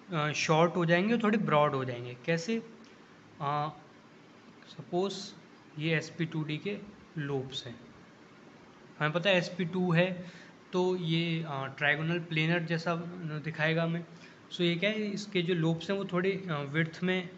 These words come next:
अ, बड़े और, अ, अ, length में छोटे हो गए हैं। इधर की बात करें तो इसमें तो ज़ीरो परसेंट एस character है, तो इसमें क्या होगा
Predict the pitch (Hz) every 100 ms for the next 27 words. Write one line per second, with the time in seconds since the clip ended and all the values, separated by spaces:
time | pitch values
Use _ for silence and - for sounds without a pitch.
0 | - 147 139 143 180 208 185 190 190 185
1 | 151 143 139 - - - - 165 147 139
2 | 139 151 156 196 220 208 - 175 165 147
3 | 131 123 120 - - - - - - -
4 | - - - - - - - - - -
5 | - - - - 175 165 175 185 190 190
6 | 202 202 208 196 208 190 156 180 180 180
7 | 196 180 180 170 185 175 175 170 175 175
8 | - - - - - - 196 190 190 -
9 | - 196 202 190 160 180